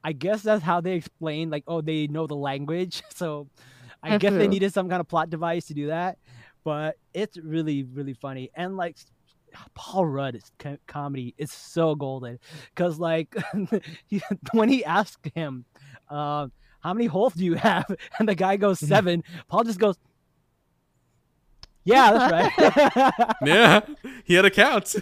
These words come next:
Speaker 3: <laughs>
Speaker 2: I was counting. I was counting along with him. It was a good, it was a good bit. Yeah.
Speaker 1: <laughs> I, I, I was, 'cause the thing is, like, he is, he does this thing, and it's such a Paul Rudd thing to do, 'cause he, they're also asking him questions about, like, "Why are you here and what are you doing?"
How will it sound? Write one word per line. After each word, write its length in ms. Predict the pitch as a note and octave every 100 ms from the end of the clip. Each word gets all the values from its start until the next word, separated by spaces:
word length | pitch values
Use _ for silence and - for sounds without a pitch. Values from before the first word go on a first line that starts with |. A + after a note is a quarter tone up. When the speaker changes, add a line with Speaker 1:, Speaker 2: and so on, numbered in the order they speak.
| G#4
Speaker 3:
<laughs> 180 | F#4+ F#3
Speaker 2:
I 140 | D#3 B3+
was 120 | F4+
counting. 420 | - C4 D#4 F4 -
I 60 | A3
was 100 | C#4
counting 320 | B3+ C4 D4+
along 260 | B3 A#3+ A#3
with 140 | A3+
him. 280 | A3+ D#3+ F#3 -
It 100 | B3
was 120 | B3+
a 40 |
good, 160 | A#3+ C#4 -
it 120 | A3 B3
was 160 | C4
a 40 | A3+
good 240 | A3 G#3+
bit. 220 | F#3 E3 -
Yeah. 360 | - F3+ D#3 -
Speaker 1:
<laughs> 60 | - D#3+ - - -
I, 160 | - F3
I, 160 | G3+ G3 -
I 140 | F3+
was, 200 | A3+ F3+
'cause 120 | A#3+
the 80 | A#3
thing 180 | G#3 D#4
is, 60 | D#4+
like, 220 | C#4 F#3+ - - _
he 360 | E3 D#3 B3+ D4
is, 220 | C4 - - -
he 100 | G#3
does 280 | E3 A3+ B3+
this 160 | A#3+ -
thing, 320 | F#3+ F3 D3
and 100 | D#3+
it's 140 | F#3 - _ _ _ _ _ _ B3
such 120 | -
a 60 | -
Paul 320 | - F3 E3+
Rudd 180 | D#3 C#3
thing 120 | C#3+
to 80 | C3+
do, 280 | D3+ C#3 C3 _ - -
'cause 120 | G3 E3+
he, 60 |
they're 180 | E3+ G#3+
also 360 | G#3+ A3 A3+ G#3
asking 260 | E3+ F#3+ G3+
him 120 | F3
questions 480 | - F3 - D3 C#3
about, 220 | C#3+ D#3
like, 100 | D3+
"Why 240 | C#3+ C#3 F3
are 20 |
you 120 | F3
here 160 | E3 E3+
and 100 | D3+
what 80 | D#3
are 40 |
you 80 | C#3+
doing?" 380 | E3 D3+ C3